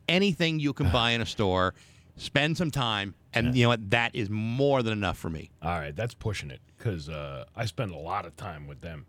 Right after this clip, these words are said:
Speaker 2: and all I want is, uh, something you've made.
Speaker 1: Yeah, but you're, right, right. But your, your kids are, are young, and, uh,
Speaker 2: Yeah.
Speaker 1: you, you're gonna get to the point where, you know, you'll be giving them money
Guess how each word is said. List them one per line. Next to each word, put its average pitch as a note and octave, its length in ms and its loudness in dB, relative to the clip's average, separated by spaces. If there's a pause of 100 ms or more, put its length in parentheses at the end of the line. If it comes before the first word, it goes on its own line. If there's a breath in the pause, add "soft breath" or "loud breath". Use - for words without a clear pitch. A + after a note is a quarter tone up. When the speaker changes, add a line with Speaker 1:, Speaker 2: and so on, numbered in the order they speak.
(340)
Speaker 2:
and F2 220 -10
all A2 240 -4
I A#2+ 160 -2
want G2+ 360 -10 (180)
is, F2 440 -10
uh, D#2+ 280 -8
something B2 380 -4
you've G2 240 -6
made. F2+ 200 -4
Speaker 1:
Yeah, B3 140 2
but E3 160 -2
you're, A3 140 -4 (200)
right, A#2+ 380 0
right. C#3+ 260 4
But A#2+ 140 -6
your, F3+ 160 4
your F3+ 220 4
kids C#3+ 320 2
are, A#2+ 240 6
are G#2+ 180 4
young, A2+ 440 2 (160)
and, G#2+ 320 -2
uh, G2 460 0
Speaker 2:
Yeah. B2 100 -4
Speaker 1:
you, C3 300 -2
you're C#3+ 140 4
gonna C#3+ 120 4
get C3+ 120 2
to B2 60 -8
the A#2 80 -4
point D3 300 2
where, G#2+ 340 2 (560 soft breath)
you B2 140 0
know, - 40 -4
you'll E3 360 2
be D#3 260 0
giving B2+ 460 0
them D3 200 2
money G2 440 0